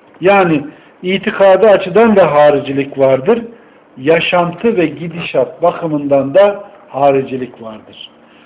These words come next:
Yani itikatta bizden ayrıldıkları gibi yaşantıda da bizden ayrılırlar.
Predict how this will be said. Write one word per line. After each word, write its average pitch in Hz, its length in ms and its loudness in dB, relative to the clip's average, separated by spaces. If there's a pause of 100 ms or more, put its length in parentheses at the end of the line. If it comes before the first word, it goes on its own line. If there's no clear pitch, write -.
(260)
Yani 170 340 0
itikatta 185 640 -2
bizden 165 340 0
ayrıldıkları 170 840 0
gibi 202 420 0 (680)
yaşantıda 175 840 0
da 139 140 2
bizden 131 420 -6
ayrılırlar. 110 720 -14